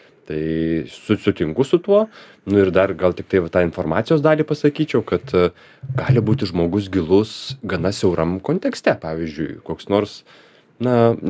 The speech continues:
gerai, filosofijos gal jeigu sritis, tai ten jau tokia, ne tokia jinai siaura, jinai tokia bazinė, tokia viską apima. Bet koks nors, pavyzdžiui, sveikatos.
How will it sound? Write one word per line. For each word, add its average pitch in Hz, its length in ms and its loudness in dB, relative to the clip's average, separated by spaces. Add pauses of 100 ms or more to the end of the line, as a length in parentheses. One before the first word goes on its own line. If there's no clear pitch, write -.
(140)
gerai, 156 260 0 (220)
filosofijos 117 680 0
gal 123 120 4
jeigu 120 160 0
sritis, 120 280 0
tai 113 120 0
ten 113 160 0
jau 110 200 4
tokia, 113 200 -2
ne 110 80 0
tokia 113 160 0
jinai 113 160 0
siaura, 113 280 2
jinai 82 360 -4
tokia 85 240 -2 (240)
bazinė, 87 560 -2
tokia 80 280 -4
viską 92 280 0
apima. 78 240 -4 (480)
Bet 90 400 0
koks 92 160 -4
nors, 104 160 -2
pavyzdžiui, 98 240 -2
sveikatos. - 540 -2